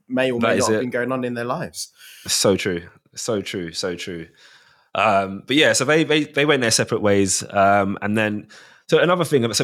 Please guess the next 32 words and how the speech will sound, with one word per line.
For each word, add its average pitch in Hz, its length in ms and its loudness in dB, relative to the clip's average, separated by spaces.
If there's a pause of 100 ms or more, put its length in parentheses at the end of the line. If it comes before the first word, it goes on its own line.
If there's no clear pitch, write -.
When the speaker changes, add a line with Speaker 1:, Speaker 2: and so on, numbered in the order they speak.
Speaker 2:
we, 151 160 4 (120)
that 156 180 2
wasn't 170 240 2
really 135 160 4
communicated 127 600 -2
to 95 100 0
us - 100 -2
as 90 100 -4
children. 92 380 -4 (140)
You 107 80 -2
know, 95 100 4
we 104 80 2
didn't 113 300 -2
actually 107 260 0
understand 101 420 0
what 101 100 -4
was 85 100 -4
happening 87 340 -4
there. 82 340 -8 (120)
Um, 92 280 0
we 95 80 -4
Speaker 1:
Mm. 87 60 -8
Speaker 2:
were 95 60 -6
just 90 180 -4
kind 98 200 -4
of 85 120 -6
like, 92 240 0 (1080)
I 107 40 -8
would 98 80 -6
like 135 140 -2
to 117 80 -6
s-, - 80 -4